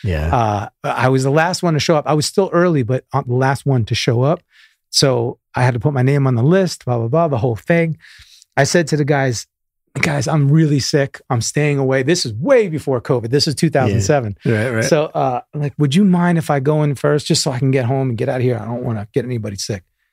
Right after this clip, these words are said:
Speaker 2: They were like, "No, no problem, man. Go for it." So all these other guitar players were cool to let me go. So I was like, "Thank you so
Speaker 1: Uh.
Speaker 2: much." Walk in, and it's Rob Lewis,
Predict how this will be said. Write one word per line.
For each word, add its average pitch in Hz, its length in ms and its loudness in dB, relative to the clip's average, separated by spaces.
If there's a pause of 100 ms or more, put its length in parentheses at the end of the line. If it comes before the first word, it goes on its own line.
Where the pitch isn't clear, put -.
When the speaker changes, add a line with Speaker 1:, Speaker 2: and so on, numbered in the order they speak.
(220)
Speaker 2:
They 151 80 4
were 165 80 4
like, 160 140 -2
"No, 247 160 2
no 254 220 0
problem, 262 260 2
man. 139 160 0
Go 202 120 0
for - 240 -4
it." - 60 -20 (320)
So - 120 0
all 214 160 2
these 202 140 2
other 190 160 2
guitar 185 320 0
players 131 320 -2
were 123 100 0
cool 214 260 0
to 135 60 -6
let 131 180 -2
me 143 100 2
go. 208 240 2
So 123 120 -12
I - 20 -10
was 131 100 -2
like, 101 180 2
"Thank 98 160 0
you - 60 0
so 160 120 0
Speaker 1:
Uh. 170 40 2
Speaker 2:
much." 151 240 -2 (320)
Walk 170 320 2
in, 156 340 0
and 156 160 0
it's 139 140 -2
Rob 151 240 2
Lewis, 151 320 0